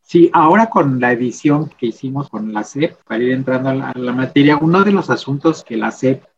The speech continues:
tuvo particularmente cuidado fue que buscáramos, por un lado, abordar el problema del estigma, que la misma historia no fuera estigmatizante, además de considerar el problema, y también, por el otro lado,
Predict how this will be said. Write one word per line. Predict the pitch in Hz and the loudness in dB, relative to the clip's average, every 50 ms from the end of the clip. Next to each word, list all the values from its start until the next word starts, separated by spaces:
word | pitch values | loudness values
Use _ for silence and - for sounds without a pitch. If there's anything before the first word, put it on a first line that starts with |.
| _ - | _ 0
tuvo | - 123 123 135 131 | 2 2 4 2 0
particularmente | - 135 120 - - - - - 113 117 120 113 127 127 123 120 - 131 127 127 123 110 - _ _ | 0 -4 -4 -4 -6 -14 -8 -6 -4 -4 -4 -4 -6 -8 -8 -6 -2 0 0 2 0 -2 -4 _ _
cuidado | - 117 113 107 120 123 123 120 117 127 156 196 202 - _ _ _ _ - | 0 0 0 2 4 4 4 4 2 0 -4 -6 -6 -12 _ _ _ _ -4
fue | - 135 139 139 139 143 139 135 | 0 2 4 6 6 4 4 2
que | - 156 | 0 0
buscáramos, | 147 135 123 - - - 131 131 123 123 127 131 131 131 - _ _ _ _ - | 0 0 -4 -4 -4 -2 0 0 0 0 -2 -4 -6 -8 -10 _ _ _ _ 0
por | 127 131 | 2 4
un | 139 143 | 6 6
lado, | 147 147 156 156 156 156 147 135 | 6 6 6 4 4 4 4 4
abordar | 123 123 117 120 120 120 120 139 147 | 4 4 2 0 -2 0 0 2 2
el | 165 175 170 | 2 2 2
problema | - 147 135 135 127 143 147 | 0 0 2 2 2 0 0
del | 143 113 107 | 0 0 -2
estigma, | 110 - - - 135 131 127 123 123 147 202 247 262 _ _ _ _ _ _ | -2 -4 -6 -6 -6 -6 -4 -4 -4 -2 -2 -2 -2 _ _ _ _ _ _
que | - 131 | -2 0
la | 120 113 113 | 2 2 2
misma | 123 127 127 127 135 147 147 151 | 0 -2 -2 -2 -2 0 0 0
historia | 143 - - - 143 135 131 123 113 107 | -2 -2 -2 0 2 2 4 2 2 0
no | 107 117 117 113 | 0 -2 -4 -6
fuera | - - 131 123 127 123 | -6 -4 -2 0 0 -2
estigmatizante, | - - 131 110 113 113 110 - - 113 - - 143 131 123 110 - 135 - - _ _ _ _ _ | -4 -4 -8 -8 -6 -6 -8 -8 -10 -16 -10 -6 -4 -4 -4 -6 -8 -10 -10 -10 _ _ _ _ _
además | - 113 110 117 110 113 117 113 135 | -6 -4 -4 -2 0 0 0 0 0
de | 135 | -2
considerar | 131 131 120 107 - 131 120 117 123 | -4 -4 -8 -6 -6 -4 -2 -2 -2
el | 117 | 0
problema, | - 127 127 127 123 127 139 139 - | 0 2 2 2 2 0 -2 -4 -4
y | 131 123 | -6 -6
también, | - 131 120 127 127 131 143 147 151 143 | -4 -2 -2 0 2 2 4 2 2 0
por | - 156 135 | -2 0 0
el | 131 131 131 127 | 2 2 2 2
otro | 127 - 135 139 | 0 2 2 2
lado, | 135 135 131 135 135 139 147 143 - | 2 2 4 2 2 2 0 -4 -8